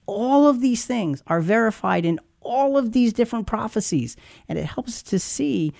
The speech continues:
that Messiah is very clearly described in many, many, many Old Testament scriptures.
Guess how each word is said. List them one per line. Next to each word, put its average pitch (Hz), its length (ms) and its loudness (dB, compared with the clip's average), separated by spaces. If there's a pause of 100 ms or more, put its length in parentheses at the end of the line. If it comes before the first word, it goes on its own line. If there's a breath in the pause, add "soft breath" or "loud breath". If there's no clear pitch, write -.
(160 soft breath)
that 170 160 -2
Messiah 214 540 0
is 151 160 6
very 147 1000 2
clearly 202 720 2
described 151 800 -4
in 233 400 -2
many, 240 380 6
many, 185 440 4
many 196 560 2
Old 170 220 -2
Testament 156 380 0
scriptures. - 520 -8